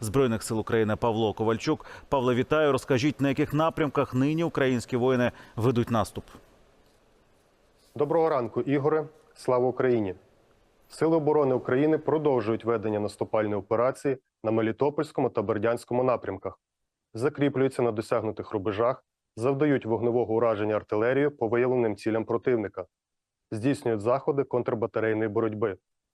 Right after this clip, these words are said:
Speaker 2: Противник вів безуспішні наступальні дії у північній і центральній частинах Мар'їнки,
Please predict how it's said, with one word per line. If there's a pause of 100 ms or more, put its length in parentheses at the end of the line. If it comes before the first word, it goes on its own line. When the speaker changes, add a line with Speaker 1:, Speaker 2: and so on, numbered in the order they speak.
(580)
Speaker 2:
Противник
вів
безуспішні
наступальні
дії
у
північній
і
центральній
частинах
Мар'їнки,